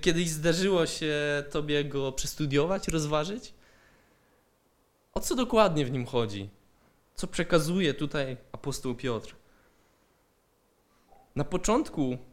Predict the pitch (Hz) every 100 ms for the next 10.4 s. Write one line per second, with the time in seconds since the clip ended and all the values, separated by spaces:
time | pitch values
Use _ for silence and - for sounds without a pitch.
0 | - - 147 151 - 160 160 196 208 131
1 | 135 - - - - 160 160 180 175 175
2 | 160 156 190 208 180 175 160 160 185 165
3 | 165 165 - - - 139 160 - 196 165
4 | 110 104 - - - _ _ _ _ _
5 | _ _ 170 170 185 190 - 180 180 190
6 | 185 175 175 170 175 170 165 - 165 170
7 | 190 165 156 170 208 - - - _ _
8 | _ _ _ 123 139 151 - 349 135 120
9 | 131 143 143 135 143 147 160 156 135 160
10 | 131 - 160